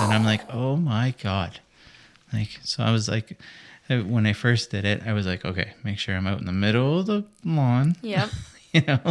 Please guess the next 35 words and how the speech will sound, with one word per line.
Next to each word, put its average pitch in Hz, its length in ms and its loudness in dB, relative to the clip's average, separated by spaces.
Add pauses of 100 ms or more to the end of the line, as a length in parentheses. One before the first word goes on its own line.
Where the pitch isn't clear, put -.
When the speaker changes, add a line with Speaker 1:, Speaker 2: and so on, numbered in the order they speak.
Speaker 1:
like, 117 200 -4 (580)
make 101 140 -2
sure 104 160 0
there's 101 160 0
a 101 80 -2
fire 120 400 0
extinguisher 113 580 -2
ready. 113 460 2 (100)
I 117 100 -4
was 110 140 0
Speaker 2:
Yep. 220 260 0
Speaker 1:
so 104 880 -2
paranoid. 101 640 -4 (240)
Speaker 2:
Yep. 269 240 -8 (220)
Speaker 1:
And 113 120 2
then 113 100 4
it 107 120 -2
turned 110 180 -2
out 113 140 -2
good. 127 300 -2 (220)
Speaker 2:
It 269 40 -12
was 269 200 -10
really 269 240 -10
good. 240 280 -14 (480)
Speaker 1:
Yeah. 107 240 -6 (680)
Speaker 2:
Pretty - 640 -12
darn 247 500 -4 (140)
good. 196 420 -10 (360)
Speaker 1:
So - 120 -6
you 113 100 0
got 113 120 2
anything 123 260 2
else 147 160 2
happening? 196 440 0 (1080)
Speaker 2:
Um, 220 920 -6